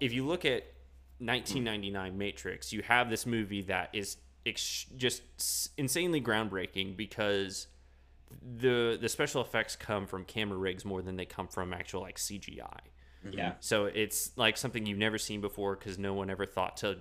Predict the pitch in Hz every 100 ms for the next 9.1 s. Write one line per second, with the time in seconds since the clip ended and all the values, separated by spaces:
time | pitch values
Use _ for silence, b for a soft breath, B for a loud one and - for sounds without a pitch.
0 | - 95 - - 104 95 - 95 90 87
1 | 87 87 - - - - - - 107 98
2 | 101 101 95 104 - 98 90 - - -
3 | - 120 107 101 110 101 101 104 95 98
4 | 92 - - - 110 110 113 107 104 -
5 | 92 123 117 110 101 95 92 - 107 104
6 | - - - - 95 95 98 95 101 95
7 | 92 - 104 104 104 101 92 90 90 92
8 | 95 - 92 - 101 98 95 95 92 92
9 | 92